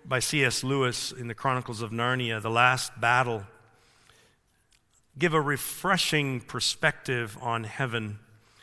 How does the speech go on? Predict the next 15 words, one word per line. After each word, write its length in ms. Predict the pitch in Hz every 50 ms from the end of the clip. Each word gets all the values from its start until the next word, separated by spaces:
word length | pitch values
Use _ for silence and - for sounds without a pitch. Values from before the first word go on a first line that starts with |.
| _ _ -
And 120 | - 139
I'd 160 | 143 143 143 139
like 180 | 143 139 -
to 80 | - 123
conclude, 800 | - - 120 120 - - - 151 165 160 135 117 110 104 95 - - - - - _ _ _ _ _ _ _ _ _ _ _ _ _ _ _ _ -
uh, 380 | - 110 113 113 117 127 - -
our 140 | 131 123
time 480 | 117 - - - 156 147 139 135 123 117
just 260 | 110 123 - - -
thinking 460 | - - 160 160 143 - 127 123 117
about 380 | 117 110 120 120 120 123 120 110
these 260 | 120 131 127 120 123
words 540 | 117 113 117 113 113 113 110 101 - - -
because 680 | - 127 117 - - 120 123 123 120 107 - - - - - - - - - _ _ _ _ _ -
they 520 | - 120 131 135 135 131 131 127 127 131